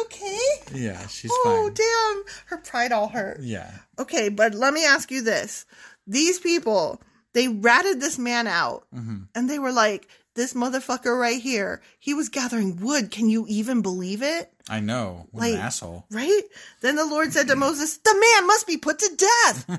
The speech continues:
Speaker 1: For
Speaker 2: <laughs>
Speaker 1: fuck's sake. The whole community must stone him outside the camp."
Speaker 2: Can you imagine being forced to stone somebody to death?
Speaker 1: No, I
Speaker 2: That's
Speaker 1: wouldn't.
Speaker 2: crazy.
Speaker 1: I would, I would not do it.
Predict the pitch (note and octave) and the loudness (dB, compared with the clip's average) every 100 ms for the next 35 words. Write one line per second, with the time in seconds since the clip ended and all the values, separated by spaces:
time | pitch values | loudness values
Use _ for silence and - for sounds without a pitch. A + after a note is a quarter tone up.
0 | F#3 F4+ E4+ - E3 A#4+ D#4 - - - | 0 2 2 0 4 4 4 -2 -2 2
1 | C#5+ A#4+ C#4+ G3+ - D#3 _ - E3 - | 2 2 2 -2 -12 -16 _ -18 -16 4
2 | F#4 F4 C5 C5+ - G#4+ B4+ C5 A#4 A#4 | 4 6 8 6 4 -4 0 0 0 -2
3 | A4+ - - G4+ A4+ A#4 A4 D4 B3 B3+ | -2 -4 -2 -2 0 -2 -2 0 0 2
4 | D#4 D#4+ - D4 D4+ G#3+ G#4 A4+ C#4 - | 2 2 0 0 0 -8 -4 0 0 -2
5 | _ - - F#3 B3 F4+ D4+ A#2 G#2+ G2 | _ -20 -14 -6 -6 -2 -2 -2 -2 -2
6 | G#2 A2+ A2 G#2+ G2+ - G#2 G#2+ - G2+ | -4 -2 0 -2 -4 -6 -6 -6 -6 -8
7 | - G2 G2+ G#2 G#2+ - - B2+ B2+ C3+ | -6 -4 -2 -2 -4 -8 -10 -4 -2 -2
8 | C3 C3 C3+ C#3+ - A#3 C4 D#4 F#4+ F#4 | -4 -4 -2 -4 -6 -8 -8 -6 -6 -2
9 | A3 A#3 A#3 A3+ C4+ D4 D#4+ B3+ F#3 F#3+ | 0 0 -2 -4 -2 0 -2 0 0 0
10 | C#3 G#2+ C4+ C#4 D4 A3+ - - B3 A#3 | -2 -2 -2 -2 -4 -6 -10 -10 -6 -2
11 | A#3 G#3+ G#3+ B3 D#4+ A#3+ B3+ G#3 F3 D3+ | -2 0 2 0 -2 -4 -4 -2 -4 -4
12 | - | -8